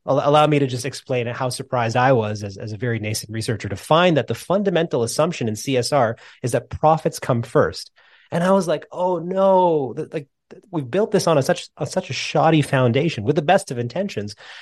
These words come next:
but profits should be a byproduct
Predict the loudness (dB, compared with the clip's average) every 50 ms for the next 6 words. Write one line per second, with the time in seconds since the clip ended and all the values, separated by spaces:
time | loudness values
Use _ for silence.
0 | -20 -20 -16 _ 0 0 0 0 -6 _ _ _ _ _ _ _ _ _ _ -2
1 | 2 4 4 4 4 2 0 0 0 0 0 0 2 4 2 2 2 0 -2 -2
2 | 0 0 2 0 -2 -2 -4 -4 -4 -4 -6 -10 -14 _ -20